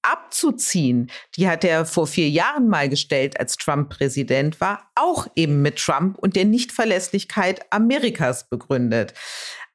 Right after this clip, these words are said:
Und damals gesagt, Atomwaffen auf deutschem Gebiet erhöhen unsere Sicherheit nicht, im Gegenteil. Also am Ende, Robin, ist Trump immer an allem schuld oder für alles verantwortlich, wegen Trump Atomwaffen weg und jetzt wegen Trump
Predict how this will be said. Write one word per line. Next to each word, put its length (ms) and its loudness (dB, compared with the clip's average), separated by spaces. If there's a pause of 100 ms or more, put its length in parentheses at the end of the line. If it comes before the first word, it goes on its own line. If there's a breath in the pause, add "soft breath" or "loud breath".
(140)
Und 220 2
damals 320 2
gesagt, 440 0
Atomwaffen 640 2
auf 140 -2
deutschem 420 2
Gebiet 420 0
erhöhen 460 2
unsere 300 -2
Sicherheit 480 0
nicht, 460 0
im 420 0
Gegenteil. 800 0 (320 loud breath)
Also 220 2
am 180 0
Ende, 280 4
Robin, 520 0
ist 400 -2 (200)
Trump 520 -2 (460)
immer 200 4
an 120 0
allem 360 2
schuld 340 0
oder 160 2
für 140 0
alles 280 2
verantwortlich, 760 0
wegen 320 2
Trump 320 0
Atomwaffen 760 0
weg 240 0
und 180 -2
jetzt 360 -2
wegen 480 0
Trump 400 0